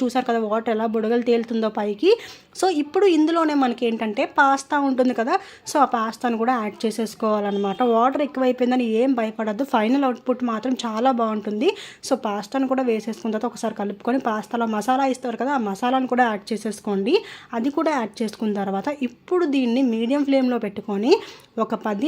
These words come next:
నిమిషాల పాటు మూత పెట్టేసి అలాగా బాయిల్ చేసుకున్నట్లయితే ఒక క్రీమీ స్ట్రక్చర్ వచ్చి చాలా బాగుంటుందన్నమాట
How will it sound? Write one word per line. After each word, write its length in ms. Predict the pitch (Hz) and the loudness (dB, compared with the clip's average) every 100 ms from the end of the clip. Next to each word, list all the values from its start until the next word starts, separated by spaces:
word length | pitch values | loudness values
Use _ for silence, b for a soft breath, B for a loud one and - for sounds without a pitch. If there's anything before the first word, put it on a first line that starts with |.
| 330 | 4
నిమిషాల 360 | 285 269 254 226 | 4 2 0 -2
పాటు 180 | 208 214 208 | -4 -4 -4
మూత 240 | 208 233 277 | -2 -2 -2
పెట్టేసి 560 | 262 220 - 202 190 277 285 262 | -2 -4 -4 -4 -2 -4 -4 -6
అలాగా 360 | 208 226 269 294 214 | -6 -2 0 2 2
బాయిల్ 260 | 208 220 220 | 0 -2 -2
చేసుకున్నట్లయితే 540 | 220 - 214 202 202 247 | -4 -4 -6 -4 -4 -4
ఒక 80 | 247 - | -6 -6
క్రీమీ 560 | 220 247 277 311 320 349 294 B B | -2 0 2 4 4 4 0 B B
స్ట్రక్చర్ 380 | - 240 - 240 220 | -6 -4 -2 -2 0
వచ్చి 140 | 269 - | -2 -2
చాలా 320 | 226 214 262 277 | -2 0 0 2
బాగుంటుందన్నమాట 720 | 247 233 233 226 214 208 202 | 0 -2 -2 -4 -4 -4 -4